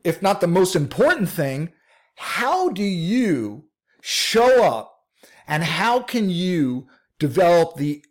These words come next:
unconditional confidence of a champion? So let's start. Let's face it, uh, the last year and a half has certainly taught us a lot. And if anything, uh, what got you here today will not be where you want to be tomorrow.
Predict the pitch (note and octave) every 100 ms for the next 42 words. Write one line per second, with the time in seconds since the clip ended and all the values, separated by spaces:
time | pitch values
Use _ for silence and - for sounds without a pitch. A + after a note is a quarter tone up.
0 | - G#3 A#3 B3 A#3 D#3+ D3 C3+ E3 D#3
1 | D#3 C3+ A#2+ - C#3 C3+ - A#2+ A#2 G2+
2 | G2 A#2+ A2+ - - _ _ _ - -
3 | - F3 - F3 B2+ G2 - _ _ _
4 | - - F3+ - E3 - - _ - D3
5 | C#3+ D#3+ F3+ D3 G3+ G#3 - - D3+ F3
6 | E3+ D3+ D#3 D3+ - - E3 D3+ - D#3
7 | C#3+ - C3+ B2+ G2 - - - - D#3
8 | D#3 - F#3+ G3 - D#3 C3 B2+ - -
9 | C#3+ C#3 C#3 D#3+ D#3+ D#3+ B2 F3 G3+ G#3
10 | C#3 D3+ F3+ D#3 - F3+ E3 - D3 D3
11 | E3 C#3+ B2 C#3 C3+ C#3+ D#3 D#3 B2+ A#2+
12 | C#3+ C3+ C#3+ D3 C#3+ D3 D3 B2+ C3 C3+
13 | - C#3 B2 C3 B2 - B2 A#2+ A#2 G2+